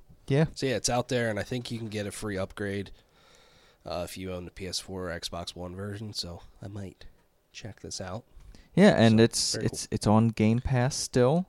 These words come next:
Speaker 2: Yep.
Speaker 1: so, uh, maybe now is the time I get in now that this upgrade is out.
Speaker 2: Yeah, and I'm sure this upgrade, you know, the, the game was,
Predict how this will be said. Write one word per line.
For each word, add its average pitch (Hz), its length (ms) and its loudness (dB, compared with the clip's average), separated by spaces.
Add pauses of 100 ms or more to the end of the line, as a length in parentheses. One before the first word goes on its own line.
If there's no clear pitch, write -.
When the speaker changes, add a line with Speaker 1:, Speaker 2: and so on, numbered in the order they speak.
(140)
Speaker 2:
Yep. 160 120 -2
Speaker 1:
so, 104 260 6
uh, 104 140 6
maybe 135 320 6
now 131 280 6
is 120 100 4
the 95 80 0
time 80 240 2
I 80 80 4
get 82 220 2
in 85 120 4
now 87 140 6
that 90 180 2
this - 160 0
upgrade 80 360 4
is - 100 -6
out. 52 280 -4
Speaker 2:
Yeah, 95 260 -4 (160)
and 110 160 -4
I'm 110 100 -4
sure 117 640 -2 (720)
this 98 380 -4
upgrade, 90 800 -10 (840)
you 135 140 -4
know, 101 120 -6
the, 160 200 -2
the 151 140 -8
game 175 440 -4
was, 95 340 -8